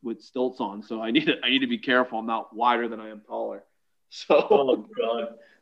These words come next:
Speaker 2: Yeah, a lot of salad. That's, I, I've been getting, uh,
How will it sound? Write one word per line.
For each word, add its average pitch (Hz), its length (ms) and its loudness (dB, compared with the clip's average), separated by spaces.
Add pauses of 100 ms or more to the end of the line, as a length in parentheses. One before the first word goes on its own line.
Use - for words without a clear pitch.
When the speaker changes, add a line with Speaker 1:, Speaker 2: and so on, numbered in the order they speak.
Speaker 2:
Yeah, 123 200 10
a 123 100 4
lot 147 200 8
of 165 60 4
salad. 131 460 6
That's, 117 240 6
I, 127 200 6
I've 135 160 6
been 139 160 6
getting, 135 320 6
uh, 120 320 4